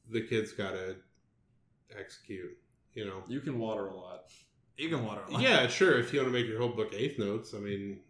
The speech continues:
Speaker 1: yeah.
Speaker 3: Some people do that.
Speaker 2: I
Speaker 1: Well,
Speaker 2: s-
Speaker 1: there's sometimes where that's needed. <laughs> But,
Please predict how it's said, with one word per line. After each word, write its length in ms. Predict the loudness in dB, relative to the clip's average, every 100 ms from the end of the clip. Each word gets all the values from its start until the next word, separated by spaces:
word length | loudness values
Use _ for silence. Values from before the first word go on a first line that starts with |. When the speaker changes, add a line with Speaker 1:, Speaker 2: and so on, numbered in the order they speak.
| -8
Speaker 1:
yeah. 340 | -2 0 0 -4
Speaker 3:
Some 200 | -2 0
people 180 | 0 2
do 140 | 4
that. 180 | 4 2 -4 -14 -8
Speaker 2:
I 100 | 8
Speaker 1:
Well, 220 | 10 12 12
Speaker 2:
s- 40 |
Speaker 1:
there's 300 | 12 12 12
sometimes 600 | 12 12 12 12 12 12
where 160 | 8 10
that's 300 | 8 8 10
needed. 540 | 10 10 6 4 -2 0
<laughs> 240 | 0 0 -6 -20 -20 -20 -20 -18 0
But, 380 | 6 6 6